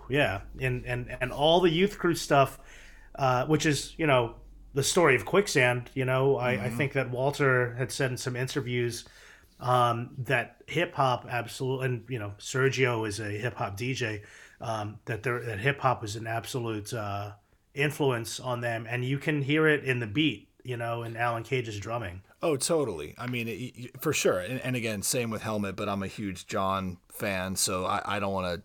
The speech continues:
Speaker 2: dork out. That's a whole other episode.
Speaker 1: <laughs> Yeah.
Speaker 2: But, um, so, you know, when it comes to, usually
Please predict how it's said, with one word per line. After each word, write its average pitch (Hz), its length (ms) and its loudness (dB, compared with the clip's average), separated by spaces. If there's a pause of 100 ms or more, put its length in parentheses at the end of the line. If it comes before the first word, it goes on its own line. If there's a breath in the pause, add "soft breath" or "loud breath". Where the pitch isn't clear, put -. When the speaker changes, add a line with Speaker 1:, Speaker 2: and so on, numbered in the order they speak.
Speaker 2:
dork 101 260 -2
out. 98 200 -2
That's 101 160 -2
a 95 80 -2
whole 95 200 -2
other 90 220 -2
episode. 87 600 -6
Speaker 1:
<laughs> - 80 -14
Yeah. 127 360 2
Speaker 2:
But, 139 200 8
um, 135 280 4 (220 loud breath)
so, 170 380 8 (160)
you 180 160 -8
know, 175 100 0
when 170 180 2
it 165 80 0
comes 202 320 2
to, - 120 0
usually 151 580 0